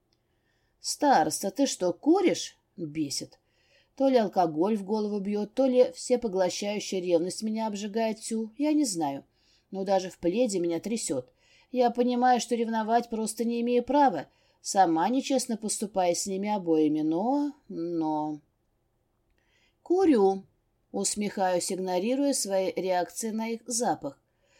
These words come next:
Сандал Кира и цитрус Марата просто невыносимо чувствовать. О чем они говорили? «И пью алкоголь даже».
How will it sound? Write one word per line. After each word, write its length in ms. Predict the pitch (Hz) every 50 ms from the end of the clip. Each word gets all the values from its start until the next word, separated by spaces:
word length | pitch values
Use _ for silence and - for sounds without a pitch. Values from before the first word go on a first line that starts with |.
| _ _ _ _
Сандал 560 | - - 247 233 233 226 214 240 240 233 226
Кира 420 | 233 - 196 180 190 214 254 269
и 240 | 247 220 - 214 185
цитрус 480 | 165 - - 175 170 - 165 170 - -
Марата 500 | 175 170 165 160 160 175 214 208 - 170
просто 480 | - 175 165 170 170 165 - - 202
невыносимо 680 | 196 202 196 190 202 208 208 202 - - 294 285 240 170
чувствовать. 640 | - - 170 156 147 - - 151 147 151 - - - _ _ _ _ _ _ _
О 100 | - -
чем 240 | - - 202 202 226
они 180 | 254 269 285
говорили? 560 | 254 294 294 302 311 269 208 160 143 139 - _ _ _ _ _ _ _ _ _ _ _ _ _ -
«И 160 | 247 240 240
пью 260 | 233 - 240 262 285
алкоголь 560 | 294 302 294 - 320 320 247 196 175 175 170
даже». 460 | 160 170 170 170 160 165 170 165 165